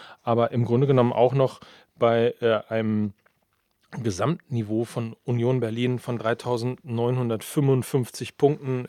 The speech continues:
äh, ist er also genau, äh, auf Linie des Vereins. Aber insgesamt, man hat auf der einen Seite eben, und das ist wieder dieses Kontraintuitive, man hat da auf der einen Seite die herausstechenden Transfers und auf der anderen Seite aber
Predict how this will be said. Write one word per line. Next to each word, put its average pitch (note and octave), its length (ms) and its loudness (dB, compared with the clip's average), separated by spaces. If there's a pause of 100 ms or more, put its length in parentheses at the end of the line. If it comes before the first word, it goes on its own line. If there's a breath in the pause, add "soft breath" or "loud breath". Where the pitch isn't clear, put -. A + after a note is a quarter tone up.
äh, B2 240 -4
ist - 200 -10
er B2+ 100 -2
also A2 180 -8
genau, A#2 420 2 (420 loud breath)
äh, A#2 240 0 (560)
auf A#2 240 -4
Linie D3 480 6 (280 loud breath)
des C3+ 200 2
Vereins. A#2+ 500 4
Aber C3+ 280 4
insgesamt, C#3 680 0 (720 soft breath)
man A2 100 -4
hat C3 140 0
auf - 80 0
der A2 140 -2
einen C3 200 6
Seite D#3+ 280 6
eben, C#3 240 2
und - 340 -6
das A2+ 140 -2
ist A#2 80 -12
wieder A#2+ 180 0
dieses A2 320 -4
Kontraintuitive, A#2+ 920 0
man A2+ 200 -2
hat A2 100 -4
da G#2+ 120 0
auf G#2 160 -8
der G2+ 140 -8
einen A#2 180 -4
Seite B2+ 300 0 (800 loud breath)
die G#2+ 180 -2
herausstechenden B2 1400 2
Transfers C3 640 -2 (840 soft breath)
und C3 180 2
auf A#2+ 120 2
der G#2+ 140 -2
anderen C#3 220 4
Seite C3 300 0
aber A#2 320 -4